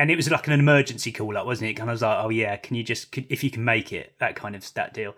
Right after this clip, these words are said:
"Okay, I, I'm happy with him in goal. Well done to Marcus Bettinelli." Um, this is a four three three formation, as all these elevens are, just so you can have more strikers than normal. At right back, <laughs> my name here is Kyle Walker-Peters.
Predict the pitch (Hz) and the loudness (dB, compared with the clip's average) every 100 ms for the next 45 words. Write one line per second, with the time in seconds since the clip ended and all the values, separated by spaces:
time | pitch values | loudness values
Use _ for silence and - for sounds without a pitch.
0 | - 247 - 139 127 214 214 214 254 - | -2 0 4 2 4 0 2 2 2 2
1 | 120 101 107 101 104 139 170 226 170 185 | -2 -4 -6 -4 -2 -2 0 2 4 4
2 | 165 175 143 165 170 147 - 147 156 131 | 4 2 4 4 2 -4 -6 -6 -4 -4
3 | 113 - - - 180 202 202 190 185 214 | -4 -10 -16 0 2 4 2 4 4 6
4 | 185 185 175 175 180 160 139 131 131 147 | 4 4 0 2 2 4 4 4 2 -2
5 | 147 165 143 175 151 127 120 113 110 120 | 0 2 6 6 6 4 2 0 0 2
6 | 120 120 139 135 127 123 113 - - 120 | 4 4 2 -2 0 -2 -6 -8 -4 -2
7 | 113 131 110 113 104 110 120 117 107 - | 0 2 2 0 -8 -6 -4 -4 -6 -6
8 | - 202 - 202 - 175 123 190 214 - | 0 0 6 6 6 4 4 2 -2 -2
9 | 170 _ _ _ _ _ - 349 156 151 | -6 _ _ _ _ _ -2 4 6 6
10 | - - 202 208 220 214 214 180 202 190 | 4 0 4 6 8 6 6 6 8 6
11 | - - 202 220 202 202 - - 156 113 | 4 4 6 6 8 6 6 2 2 0
12 | - | -8